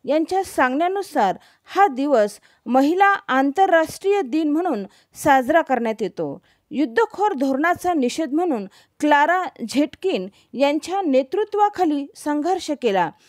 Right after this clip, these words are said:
अशा प्रकारे इंग्लंड, अमेरिका, पोलंड, झेकोस्लोव्हाकिया येथील सर्व स्त्रिया आपल्या हक्कांसाठी, समस्यांसाठी लढू लागल्या. स्त्रीमुक्तीच्या रथाची चाके वेगाने फिरू लागली.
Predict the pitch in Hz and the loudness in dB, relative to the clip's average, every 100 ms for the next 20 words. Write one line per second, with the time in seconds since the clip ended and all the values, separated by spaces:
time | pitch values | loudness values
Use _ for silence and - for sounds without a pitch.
0 | _ - 311 403 440 359 277 330 294 202 | _ -4 -2 0 0 0 -2 -2 -2 -2
1 | - _ _ - 311 330 370 392 - - | -6 _ _ -4 0 2 2 0 -4 -2
2 | 262 370 359 - 233 196 - 262 285 311 | 0 0 -2 -2 0 0 0 0 2 0
3 | 202 180 _ - 196 254 302 415 403 415 | -2 -8 _ -18 -6 -2 -2 -2 -2 -2
4 | 392 262 - 320 208 170 - 294 - 294 | 0 -2 -2 0 0 0 -4 -6 -4 -4
5 | 170 - - 339 392 440 - 285 311 302 | -4 -6 0 0 0 -4 -4 -4 0 2
6 | 185 - _ - 330 370 339 277 - 339 | 0 -6 _ -4 -2 0 0 -2 -2 -2
7 | 403 359 339 339 349 - 285 320 381 403 | -2 -4 -6 -4 -6 -2 0 2 0 -2
8 | 392 - 294 339 226 226 285 220 196 190 | -4 -4 -4 -2 0 0 2 2 2 0
9 | 170 - _ _ _ _ _ _ _ _ | 0 -4 _ _ _ _ _ _ _ _
10 | _ _ _ _ - 381 440 440 - 381 | _ _ _ _ -8 -2 -2 -2 -6 -10
11 | 349 370 349 254 - 349 349 349 302 269 | -4 -2 0 0 0 -6 -4 -4 -2 -2
12 | 320 302 226 226 320 330 339 254 277 233 | -2 -2 0 0 -2 -4 -6 -6 -2 0
13 | 185 180 160 | 0 -2 -8